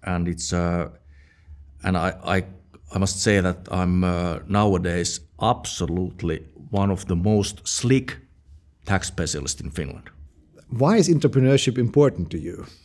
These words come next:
Speaker 1: I would say i-, in, in my work, I work mainly with the companies, like, small and medium-sized entrepreneur, uh, uh, enterprises. And for me, it's very fascinating to see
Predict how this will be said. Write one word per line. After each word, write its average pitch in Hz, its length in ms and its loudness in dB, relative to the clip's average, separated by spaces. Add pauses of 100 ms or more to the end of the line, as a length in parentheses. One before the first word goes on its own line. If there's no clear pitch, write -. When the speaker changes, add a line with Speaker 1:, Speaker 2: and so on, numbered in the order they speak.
(1800)
Speaker 1:
I 131 60 -2
would 160 160 2
say 151 320 2
i-, 131 60 0
in, 135 340 0
in 131 160 4
my 147 220 4
work, 131 480 2
I 120 160 2
work 123 400 0
mainly 120 640 4 (120)
with 101 200 -2
the 95 60 -4
companies, 90 840 0
like, - 240 -8
small 110 640 4
and 92 240 2
medium-sized 82 880 0
entrepreneur, 64 540 -10 (120)
uh, - 360 -12
uh, - 0 -
enterprises. 82 800 -6 (540)
And 101 140 0
for 135 220 2
me, 196 240 2
it's - 160 -2
very 139 340 0
fascinating 98 760 2
to - 100 -10
see 107 280 2